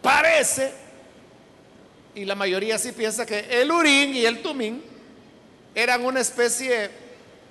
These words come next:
de piedras, o podían también ser metálicos, pero el hecho es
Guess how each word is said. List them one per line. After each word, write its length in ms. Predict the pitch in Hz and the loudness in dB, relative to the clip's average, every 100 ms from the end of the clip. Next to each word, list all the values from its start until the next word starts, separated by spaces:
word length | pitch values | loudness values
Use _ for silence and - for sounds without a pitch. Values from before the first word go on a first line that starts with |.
| - - 147 | -20 -20 -12
de 100 | 185 | -10
piedras, 920 | - 269 277 233 151 - - - - - - - - - - - - - - - - - - - | -8 -2 0 0 -6 -8 -12 -16 -20 -20 -20 -20 -20 -20 -20 -20 -20 -20 -20 -20 -20 -20 -20 -2
o 140 | 320 320 | 0 2
podían 420 | 240 233 240 233 | 0 2 0 -2
también 320 | 208 208 214 | -4 -2 -2
ser 460 | 208 226 226 202 160 - - - - - | -2 -2 -2 -2 -6 -12 -20 -20 -20 -14
metálicos, 880 | 175 180 247 233 226 - 202 208 - - - - - - - - - - - - - - - - - | -10 -4 -2 -2 -4 -8 -10 -10 -14 -18 -20 -20 -20 -20 -20 -20 -20 -20 -20 -20 -20 -20 -20 -18 -4
pero 180 | 214 | -2
el 200 | 214 226 | 0 -2
hecho 320 | 285 294 254 226 | -2 -4 -6 -4
es 400 | 185 - - | -4 -4 -10